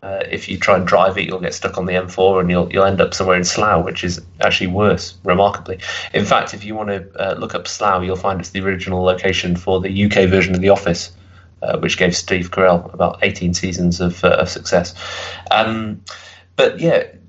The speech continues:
Red-, Reading really doesn't exist for any great purpose other than the fact to allow people to, to live thirty minutes outside of London, commute to jobs in London, and then to have somewhere to live at night. Uh, and I don't know anybody that lives there that's in their publicity or, or P R department, so I'm, I'm not really kind of holding back too much.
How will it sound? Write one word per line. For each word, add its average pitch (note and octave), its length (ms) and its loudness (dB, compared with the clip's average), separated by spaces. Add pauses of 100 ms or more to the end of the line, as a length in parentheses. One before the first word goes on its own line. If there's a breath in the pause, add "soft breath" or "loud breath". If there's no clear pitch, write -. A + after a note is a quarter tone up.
(360)
Red-, E3+ 240 -2
Reading C4 220 0
really F#3 160 0
doesn't E3 260 -2
exist C3 300 -8
for - 80 -2
any C3+ 140 0
great A#2 380 0
purpose B2+ 420 -2
other A#2 180 2
than A2 180 -4
the G#2 80 -4
fact - 260 2
to A2 140 0
allow A2 180 6
people G#2 360 -4
to, G2 300 0
to F2 120 -10
live G#2 160 0
thirty - 220 0
minutes G2 280 -2
outside G2+ 280 4
of G2 100 -2
London, G2 240 0
commute G2+ 300 -6
to - 80 -12 (120)
jobs G#2+ 220 2
in F#2 100 -4
London, F#2+ 360 0
and F#2+ 120 0
then G2 180 2
to - 80 -6
have G2 140 2
somewhere G2+ 260 -2
to G#2+ 120 -8
live A2+ 160 2
at - 80 -2
night. F2 260 2 (140)
Uh, G2 220 4
and G#2 100 4
I G#2+ 80 6
don't A#2+ 160 6
know G#2+ 100 4
anybody G2+ 420 2
that F2 120 -4
lives F#2+ 220 -4
there F#2 200 4
that's F2 240 -4
in F#2 100 -4
their F2+ 260 0 (160)
publicity F2+ 580 -2
or, F2 260 4
or F2+ 200 2
P G2+ 180 2
R F#2 140 8
department, F2 480 -2
so E2+ 180 2
I'm, F2 140 2
I'm G#2+ 100 0
not - 260 0
really F#2 220 -2
kind F#2 160 -2
of F2 60 -4
holding F2+ 320 2
back F2 180 2
too G2 160 -4
much. E2+ 260 -4